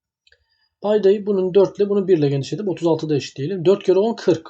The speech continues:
On yedi ile topladım mı? Elli yedi bölü otuz altı. Yukarı üçe böl on dokuz.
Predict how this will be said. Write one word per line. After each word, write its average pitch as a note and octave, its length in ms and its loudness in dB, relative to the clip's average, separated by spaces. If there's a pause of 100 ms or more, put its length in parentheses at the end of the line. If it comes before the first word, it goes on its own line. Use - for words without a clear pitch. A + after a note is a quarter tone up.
On A3 120 2
yedi F3+ 180 0
ile D#3 180 0
topladım D3 420 -6
mı? A3+ 280 -4 (560)
Elli F#3+ 300 0
yedi F#3 420 -4
bölü F3 340 0 (300)
otuz E3+ 460 -6 (100)
altı. C3+ 420 -8 (600)
Yukarı G3+ 280 -2
üçe G#3 340 -2
böl F#3 140 6
on F#3 220 2
dokuz. - 500 -8